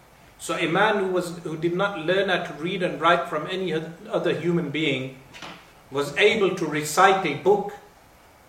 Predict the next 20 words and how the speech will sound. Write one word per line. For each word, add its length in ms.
which 280
could 220
not 240
be 260
ca-, 200
enca-, 640
counted, 560
could 100
not 180
be 80
counted, 460
meaning 200
there 80
was 100
a 100
challenge. 480
What 200
was 120
the 120
challenge? 500